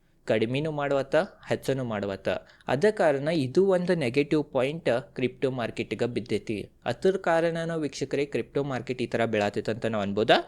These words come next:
ಮತ್ತೊಂದು ರೀಸನ್ ಏನಂತಂದ್ರ ಗ್ಲೋಬಲ್ ರಿಸ್ಕ್ ಸೆಂಟಿಮೆಂಟ್.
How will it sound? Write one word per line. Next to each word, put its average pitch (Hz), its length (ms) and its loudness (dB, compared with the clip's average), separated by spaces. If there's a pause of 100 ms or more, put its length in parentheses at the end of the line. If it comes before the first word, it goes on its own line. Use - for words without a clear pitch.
(140)
ಮತ್ತೊಂದು 226 520 4
ರೀಸನ್ 196 300 4
ಏನಂತಂದ್ರ 143 560 0 (420)
ಗ್ಲೋಬಲ್ 160 600 6
ರಿಸ್ಕ್ 160 420 -2 (140)
ಸೆಂಟಿಮೆಂಟ್. 127 600 2